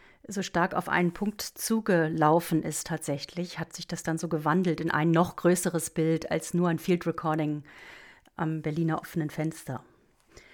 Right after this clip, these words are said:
Und das war, glaube ich, dieses sehr, ähm, äh, also oft, oft noch, also ein Autoklang, aber noch ein massierterer Klang,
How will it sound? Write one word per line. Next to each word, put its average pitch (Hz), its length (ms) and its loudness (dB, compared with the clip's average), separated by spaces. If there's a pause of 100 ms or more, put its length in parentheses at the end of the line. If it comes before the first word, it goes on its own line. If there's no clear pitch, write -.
(260)
Und 165 220 -2
das - 180 -6
war, 156 140 -2
glaube 156 240 -2
ich, 156 120 -8
dieses 160 420 -6
sehr, 151 640 -4
ähm, 165 380 -8 (920)
äh, - 160 -14
also 175 320 -10 (200)
oft, - 260 -10
oft - 180 -8
noch, 170 380 -4
also - 240 -8
ein - 540 -6
Autoklang, 175 800 2
aber 156 260 0
noch 156 240 0
ein 156 200 -2
massierterer 165 720 0
Klang, 156 520 -6